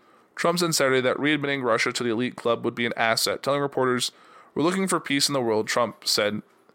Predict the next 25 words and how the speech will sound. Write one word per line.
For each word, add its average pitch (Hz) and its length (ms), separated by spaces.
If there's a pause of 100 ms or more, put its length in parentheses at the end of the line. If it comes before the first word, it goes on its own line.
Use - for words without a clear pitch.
(120)
He 131 100
had 127 60
not 135 180
spoken 131 300
with 127 120 (420)
Russian 127 320
President 123 340
Vladimir 113 380
Putin 110 400
in 127 80
a 117 80
while. 110 400 (1000)
Discussing 175 360
Russia's 143 280
absence, 120 380
Trump - 220
made 131 180
the 127 80
vague 131 260
comment 120 340
that 113 120
something 160 340
happened 135 280
a 123 40
while 120 460